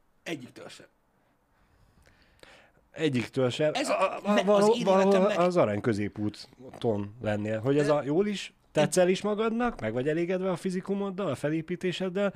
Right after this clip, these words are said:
Speaker 2: de nem vonod meg magadtól azt, amit amúgy meg kívánsz.
Speaker 1: Igen,
Speaker 2: Gyomorügyileg.
Speaker 1: ezt, ezt igazad van, és megértem, hogy mire akarod vinni a dolgot, de én azzal, hogy azt mondom, hogy egyiktől se,
Speaker 2: Aha.
Speaker 1: azzal csak azt akartam mondani, hogy nekem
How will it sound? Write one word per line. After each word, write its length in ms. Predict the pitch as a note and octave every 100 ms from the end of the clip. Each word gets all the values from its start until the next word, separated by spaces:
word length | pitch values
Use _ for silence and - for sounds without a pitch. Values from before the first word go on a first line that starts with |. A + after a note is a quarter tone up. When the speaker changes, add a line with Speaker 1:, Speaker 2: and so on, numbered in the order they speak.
| - - _
Speaker 2:
de 220 | F3+ F#3
nem 240 | F#3 D3+ B2+
vonod 300 | C3+ C3+ B2+
meg 160 | C3+
magadtól 500 | B2+ A#2+ A2+ - B2
azt, 240 | C#3 D3 -
amit 280 | D#3 D3
amúgy 220 | D3 C#3+ D3
meg 300 | D3 C#3 - _ _ _ _
kívánsz. 520 | G2 D#2+ D#2 G2 - - - -
Speaker 1:
Igen, 280 | F3+ D#3 D#3
Speaker 2:
Gyomorügyileg. 680 | A#2+ G2+ F2+ F#2 F#2 G#2 A#2 _
Speaker 1:
ezt, 200 | E3+ - _
ezt 140 | -
igazad 360 | - F#3+ D3 C3+
van, 160 | C3+ D3
és 140 | D3
megértem, 440 | F3 G3+ D#3+ -
hogy 120 | C#3+ C3+
mire 160 | C3
akarod 320 | B2 B2+ A#2
vinni 180 | A#2 A#2+
a 60 | A2+
dolgot, 340 | A2 A2+ C#3+
de 120 | C3+
én 220 | - D#3+ E3+
azzal, 300 | E3 D#3+ D#3
hogy 120 | C3
azt 180 | D3 F3+
mondom, 180 | D3+ C3
hogy 80 |
egyiktől 500 | B2 A#2+ B2 - C3+
se, 280 | C#3+ E3 F#3+ - _
Speaker 2:
Aha. 160 | A2
Speaker 1:
azzal 180 | A#2+ C#3+
csak 160 | D3+ F3
azt 160 | F#3
akartam 380 | F3+ D3 B2+ C3+
mondani, 280 | B2 C#3+ D#3+
hogy 160 | D#3 D#3
nekem 280 | F3 A#3+ E4+